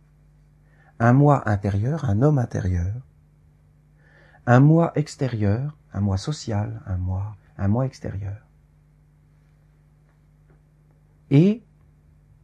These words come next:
ce que fait ce moi extérieur, à l'extérieur de lui, ce qu'il rayonne le moi, la vie culturelle, la vie sociale,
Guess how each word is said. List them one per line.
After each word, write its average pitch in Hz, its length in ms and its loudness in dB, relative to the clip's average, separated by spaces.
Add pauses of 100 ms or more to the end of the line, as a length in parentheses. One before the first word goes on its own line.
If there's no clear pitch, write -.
(420)
ce - 160 -4
que - 140 0
fait 175 240 -2
ce 131 140 -2
moi 110 200 0
extérieur, 92 640 -6 (520)
à 101 80 -8
l'extérieur 113 500 -6
de 104 80 -2
lui, 95 240 -4 (300)
ce - 140 -10
qu'il 120 200 -2
rayonne 123 440 -2
le 95 100 -6
moi, 101 220 -8 (680)
la 104 180 0
vie 92 320 -4 (560)
culturelle, 107 680 -6 (200)
la 98 120 -4
vie 92 120 -6
sociale, 98 640 -8